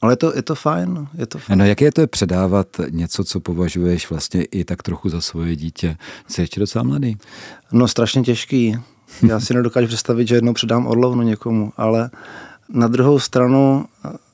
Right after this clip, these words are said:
Speaker 1: a viděl jsem to, jak na tom maškarním plesu, kdy přijdeš na akci, kterou dřív od začátku do konce domlouval a všechno, a teď tam přijdeš a sedneš si tam, povykládáš si tam a,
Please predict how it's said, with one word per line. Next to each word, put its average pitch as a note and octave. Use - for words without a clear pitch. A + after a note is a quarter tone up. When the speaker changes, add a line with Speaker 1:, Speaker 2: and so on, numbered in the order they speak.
Speaker 1:
a A#2+
viděl A#2+
jsem B2+
to, C3
jak C3
na B2+
tom C3
maškarním B2
plesu, B2
kdy A#2
přijdeš A#2
na A#2+
akci, A#2+
kterou A#2+
dřív A2+
od A#2
začátku A#2
do A2+
konce A#2
domlouval A2+
a C#3+
všechno, A#2+
a B2+
teď A2+
tam A#2
přijdeš A2+
a B2
sedneš A#2
si A#2
tam, A#2
povykládáš A#2
si A#2
tam A#2+
a, A2+